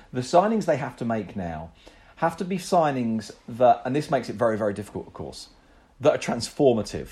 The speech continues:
And not just transformative in that here comes a player who plays well, but here comes a player who kind of shakes this up. A bit like Ronaldinho did when,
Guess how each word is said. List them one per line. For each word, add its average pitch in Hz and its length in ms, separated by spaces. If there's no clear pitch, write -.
And 139 120
not 226 100
just 262 160
transformative 156 540
in 123 160
that 117 220
here 147 120
comes 135 220
a 120 40
player 117 220
who - 60
plays 107 200
well, 110 120
but 98 100
here 156 100
comes 175 160
a - 40
player 127 160
who 113 60
kind 123 120
of - 60
shakes - 320
this 113 160
up. 101 240
A - 60
bit 143 140
like 135 120
Ronaldinho 131 560
did 123 140
when, 107 160